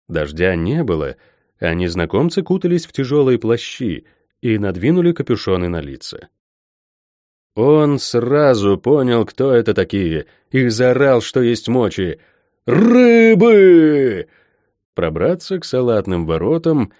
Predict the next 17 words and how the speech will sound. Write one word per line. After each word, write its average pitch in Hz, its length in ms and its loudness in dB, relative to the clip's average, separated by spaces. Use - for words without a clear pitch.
да 135 140 0
ещё 165 240 -2
в 110 60 -6
компании 98 440 -2
двух 85 220 -4
колдунов, 92 520 -2
оказалось 135 520 0
делом 101 420 -2
непростым. 76 640 -10
Но 85 400 -4
Тиа 107 320 -2
справилась. 76 760 -6
Она 120 400 -2
не 143 160 0
жаждала 120 520 0
помогать 104 440 -2
чахотке, 101 680 -4